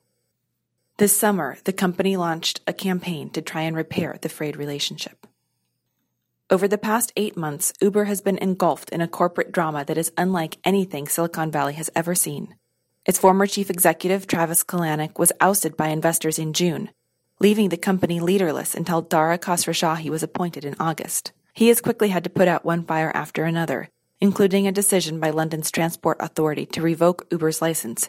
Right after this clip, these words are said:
in its most important European market and the departure of its head of Northern Europe.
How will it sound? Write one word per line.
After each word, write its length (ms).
in 60
its 180
most 240
important 500
European 440
market 480
and 160
the 40
departure 540
of 120
its 140
head 180
of 120
Northern 280
Europe. 400